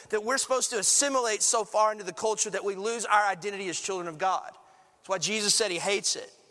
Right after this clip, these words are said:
Okay, now, 'cause here's the thing. He says, "I want, I don't want you to decrease, I want you to increase." 'Cause the Babylonians had a real sneaky way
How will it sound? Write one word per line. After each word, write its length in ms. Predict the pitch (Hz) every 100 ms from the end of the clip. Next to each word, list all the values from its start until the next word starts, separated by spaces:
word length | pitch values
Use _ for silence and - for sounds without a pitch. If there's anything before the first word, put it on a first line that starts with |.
| _ _ _ -
Okay, 180 | - 220
now, 120 | 220
'cause 200 | - 240
here's 220 | 277 294
the 100 | -
thing. 320 | 240 233 165 - - - -
He 80 | 190
says, 220 | 214 190
"I 20 |
want, 240 | 214 262
I 40 | 247
don't 100 | 285
want 120 | 254
you 60 | 233
to 80 |
decrease, 280 | 240 - 202
I 20 |
want 160 | 214 202
you 40 |
to 60 | 202
increase." 540 | 196 - - - - _ _ - - - -
'Cause 140 | 233 208
the 80 |
Babylonians 680 | 208 262 302 285 277 269 226
had 140 | 220 214
a 40 |
real 180 | 226 226
sneaky 720 | - - 208 240 277 - 262
way 540 | 220 214 190 165 151